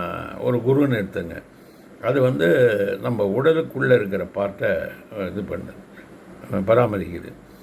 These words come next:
அதே மாதிரி செவ்வாய்ன்னு எடுத்திங்கன்னா, நம்ம உடம்புல ரத்த ஓட்டத்தை அது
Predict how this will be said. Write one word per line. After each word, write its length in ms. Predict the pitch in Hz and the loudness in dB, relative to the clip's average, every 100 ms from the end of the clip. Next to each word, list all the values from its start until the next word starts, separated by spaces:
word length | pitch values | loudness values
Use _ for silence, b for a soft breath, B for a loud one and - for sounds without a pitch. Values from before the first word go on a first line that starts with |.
| B - | B -12
அதே 240 | 101 135 165 | -2 2 4
மாதிரி 560 | 135 131 143 127 107 | 4 2 2 0 -2
செவ்வாய்ன்னு 640 | 101 - 135 143 143 135 117 | -4 0 0 4 4 4 -2
எடுத்திங்கன்னா, 540 | 98 107 101 120 92 - - | -4 -8 -4 -4 -4 -8 -10
நம்ம 280 | 104 101 117 | -4 0 0
உடம்புல 320 | 139 127 107 | 0 0 -2
ரத்த 400 | 95 98 - 143 | -2 -4 0 0
ஓட்டத்தை 440 | 104 98 95 85 | 0 -4 -8 -6
அது 180 | 90 90 | -6 -6